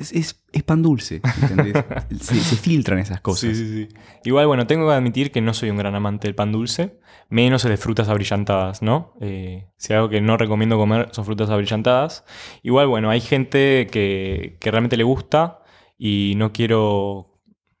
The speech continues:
Speaker 2: no quiero ponerme al colectivo de personas que les gusta la fruta abrillantada en el pan dulce, que es respetable también, ¿no?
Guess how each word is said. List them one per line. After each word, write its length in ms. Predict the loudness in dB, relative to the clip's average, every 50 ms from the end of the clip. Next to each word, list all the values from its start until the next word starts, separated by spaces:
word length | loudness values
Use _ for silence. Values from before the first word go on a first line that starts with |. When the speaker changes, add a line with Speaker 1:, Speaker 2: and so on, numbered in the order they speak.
| _ -6
Speaker 2:
no 100 | -4 -2
quiero 160 | 0 0 2 4
ponerme 400 | 4 4 4 4 4 2 2 0
al 120 | 0 0
colectivo 420 | 0 -2 -2 -2 0 0 2 2
de 100 | 2 0
personas 360 | 0 -2 -4 -4 -4 -4 -4 -6
que 60 | -6
les 60 | -8
gusta 180 | -8 -8 -6 -6
la 120 | -6 -6
fruta 340 | -6 -8 -12 -10 -6 -4 -2
abrillantada 440 | -2 -2 -2 -4 -4 -2 -2 -2 -2
en 60 | -2
el 60 | -4
pan 160 | -4 -6 -4
dulce, 360 | -6 -6 -8 -10 -12 -14 -14 -16 _ _ -20 -20 -20 -20 _ _ -8
que 100 | -6 -6
es 20 |
respetable 420 | -4 -4 -4 -2 -2 -2 -2 -4 -6
también, 340 | -6 -8 -6 -6 -6 -6 -4
¿no? 80 | -4